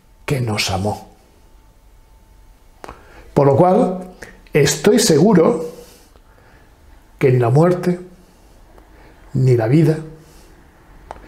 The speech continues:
ni ángeles, ni principados, ni potestades, ni lo presente, ni lo futuro,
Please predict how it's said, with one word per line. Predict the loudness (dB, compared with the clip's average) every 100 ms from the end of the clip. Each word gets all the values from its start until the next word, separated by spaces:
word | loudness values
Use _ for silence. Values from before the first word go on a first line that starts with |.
| -20 -20 -2
ni | 2 4
ángeles, | 4 2 2 2 2 2
ni | 0
principados, | 2 2 2 2 2 0 -4 -10 -20 -16 -2
ni | 0 2
potestades, | 2 0 2 -2 -4 -4 -2 0 0 -4 -8 -14 -20 -20 -20 -10 -2
ni | 2
lo | 2
presente, | 2 0 2 0 -2 -6 -10 -12 -20 -20 -20 -20 -20 -20 -20 -8
ni | -2 2 2
lo | 2 0
futuro, | -2 -4 -2 2 2 2 -2